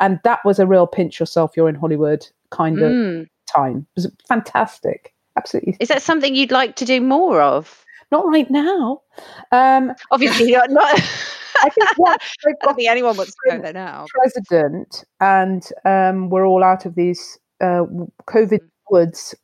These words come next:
Speaker 1: um, yeah, I mean, there's some fantastic people working in the States, and I,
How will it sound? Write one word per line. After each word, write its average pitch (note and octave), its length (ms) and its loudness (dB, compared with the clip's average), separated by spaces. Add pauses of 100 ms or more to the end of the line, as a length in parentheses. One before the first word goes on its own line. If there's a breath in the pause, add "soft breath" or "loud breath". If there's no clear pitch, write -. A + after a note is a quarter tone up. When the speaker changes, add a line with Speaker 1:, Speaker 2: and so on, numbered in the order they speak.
Speaker 1:
um, F3+ 480 0 (560)
yeah, G3 360 2
I F#3+ 100 2
mean, G3+ 140 0
there's G3 160 2
some F#3+ 140 -8
fantastic - 1000 -6
people E3+ 340 -6
working E3 360 -4
in E3 80 -6
the D#3+ 60 -6
States, - 480 -2
and E3+ 100 -4
I, E3 200 0